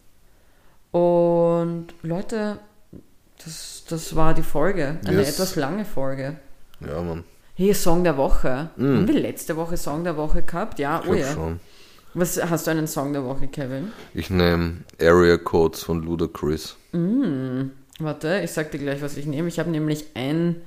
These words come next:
Speaker 1: ähm, eine Playlist von mir sehr viel gehört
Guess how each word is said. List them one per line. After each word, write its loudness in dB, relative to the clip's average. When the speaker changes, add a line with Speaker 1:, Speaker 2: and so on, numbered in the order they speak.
Speaker 1:
ähm, 0
eine -2
Playlist -2
von 2
mir -2
sehr -6
viel 0
gehört -4